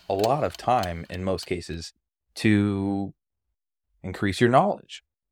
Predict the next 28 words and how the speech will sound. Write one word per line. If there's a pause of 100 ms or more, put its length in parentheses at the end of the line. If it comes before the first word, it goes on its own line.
(440)
Um,
it,
especially
if
you're
going
for
a
graduate
degree, (460)
that
graduate
degree,
you
know,
a
master's
degree,
a,
a
doctorate
degree
can
take, (800)
depending
on
the
degree,